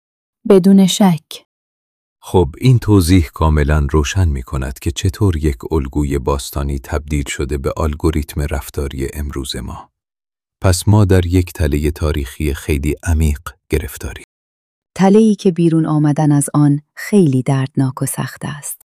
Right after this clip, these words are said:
Speaker 2: و این دقیقاً ما را می‌رساند به یکی از ملتهب‌ترین بخش‌های مقاله‌ای که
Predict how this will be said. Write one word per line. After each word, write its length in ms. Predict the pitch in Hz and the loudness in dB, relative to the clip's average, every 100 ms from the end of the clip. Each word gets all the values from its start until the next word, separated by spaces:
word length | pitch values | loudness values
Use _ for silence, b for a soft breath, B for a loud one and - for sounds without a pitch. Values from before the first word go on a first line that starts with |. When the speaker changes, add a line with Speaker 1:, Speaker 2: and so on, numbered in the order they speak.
| _ _ _ _ _ - | _ _ _ _ _ -8
Speaker 2:
و 200 | 82 98 | 2 2
این 220 | - 127 110 | 4 2 4
دقیقاً 560 | 101 95 95 82 95 | 2 2 0 2 2
ما 220 | 90 87 | 4 4
را 140 | 82 80 | 4 2
می‌رساند 720 | 78 78 69 - 69 64 65 | 0 0 -2 -4 -6 -4 -6
به 120 | 76 80 | -2 -2
یکی 360 | 90 - 92 | 0 -2 0
از 180 | 90 73 | 0 0
ملتهب‌ترین 920 | 82 78 - 76 76 - 82 80 80 | 0 0 -2 -4 -4 -4 -4 -2 0
بخش‌های 580 | 71 76 - - 85 80 | 0 -2 -4 -4 -2 0
مقاله‌ای 640 | 76 73 69 71 69 71 | 0 0 -2 -4 -2 -4
که 180 | 65 - | -6 -8